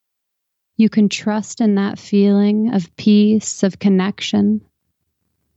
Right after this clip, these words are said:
that feeling of safety and security that lives and dwells within each of us. And with this feeling, knowing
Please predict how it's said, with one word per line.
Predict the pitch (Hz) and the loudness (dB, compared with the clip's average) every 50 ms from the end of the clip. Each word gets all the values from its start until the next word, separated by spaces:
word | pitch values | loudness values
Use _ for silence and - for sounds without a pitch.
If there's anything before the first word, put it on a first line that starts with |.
| _ _ _ _ _ _ _ _ _ _ _ _ _ _ _ _ _ _ _ _ _ _ _ _ - | _ _ _ _ _ _ _ _ _ _ _ _ _ _ _ _ _ _ _ _ _ _ _ _ -8
that | 214 196 208 - | -6 -6 -6 -6
feeling | - - 214 208 208 208 214 208 214 208 208 196 | -6 -2 0 2 2 4 2 2 2 2 0 0
of | 190 - | -2 -4
safety | - - - 202 190 196 196 170 - - _ - 214 208 208 | -6 -8 -6 -4 -2 -2 -4 -6 -8 -16 _ 0 0 2 2
and | 208 202 190 | 2 0 0
security | - - 196 - - - 196 190 185 185 185 180 196 202 214 233 254 254 _ _ _ _ _ _ _ _ _ _ _ _ _ _ _ _ _ - | 0 -2 -4 -4 -2 -2 0 0 2 0 0 0 0 -2 0 -2 -2 -4 _ _ _ _ _ _ _ _ _ _ _ _ _ _ _ _ _ -6
that | 220 - - | -6 -4 -2
lives | 202 202 214 214 208 208 214 214 196 208 196 202 | 0 2 2 2 2 2 0 0 -2 -4 -2 0
and | 196 196 190 | 2 2 2
dwells | 196 196 190 196 196 190 196 196 202 190 - | 2 2 0 0 0 0 0 0 0 0 0
within | 202 196 - 196 196 202 | -2 -2 0 0 -2 0
each | - 196 214 - - 208 | 0 0 -2 0 -2 -4
of | 180 185 | -2 -2
us. | 190 208 214 - - - - - _ _ _ _ _ _ _ _ _ _ _ _ _ _ _ _ _ _ _ _ _ _ _ _ _ _ _ _ _ _ _ _ _ _ _ _ _ _ _ _ _ _ _ _ _ _ _ _ _ _ _ _ _ - | -2 -4 -4 -8 -12 -18 -20 -20 _ _ _ _ _ _ _ _ _ _ _ _ _ _ _ _ _ _ _ _ _ _ _ _ _ _ _ _ _ _ _ _ _ _ _ _ _ _ _ _ _ _ _ _ _ _ _ _ _ _ _ _ _ -4
And | 226 202 202 208 | 0 2 2 2
with | 220 226 - - - | 2 0 -4 -4 -4
this | 302 294 - - - | -4 -4 -4 -6 -16
feeling, | - - 226 208 208 214 208 202 190 185 180 185 185 190 190 | -4 0 2 2 2 2 2 2 0 0 2 2 2 2 2
knowing | 185 190 196 208 202 190 180 185 190 202 220 240 247 | 2 0 0 0 0 0 -2 -2 -2 -4 -4 -6 -6